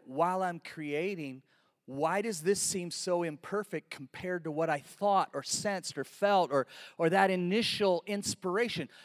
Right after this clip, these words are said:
Because when you did that, you touched eternity, and the greatness of God no one can fathom. And guys, then when you create something, releasing it becomes an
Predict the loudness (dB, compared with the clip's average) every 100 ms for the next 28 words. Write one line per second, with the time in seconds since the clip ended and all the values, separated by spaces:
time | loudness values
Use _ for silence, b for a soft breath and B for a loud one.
0 | B -4 2 2 2 -2 -2 -2 -2 -2
1 | 2 2 4 4 4 -2 -4 -4 -4 -6
2 | -8 -8 -6 -4 -2 -2 -2 -4 -6 _
3 | b b b b _ -2 0 -4 -2 0
4 | 0 0 -8 -8 -10 -2 -2 0 -4 -6
5 | -4 -4 -8 -12 -16 -10 -10 -8 -10 -16
6 | _ _ _ _ b b b b b b
7 | b _ -2 4 4 4 0 -10 _ -10
8 | 0 0 2 -2 -6 -12 _ -4 -2 -2
9 | -4 -2 -2 -4 -6 -6 -2 0 -2 -4
10 | -4 -4 -4 -6 -8 -12 b b b b
11 | _ _ _ _ -6 -4 -2 -2 -4 -4
12 | -4 -4 -4 -6 -6 -6 -4 -6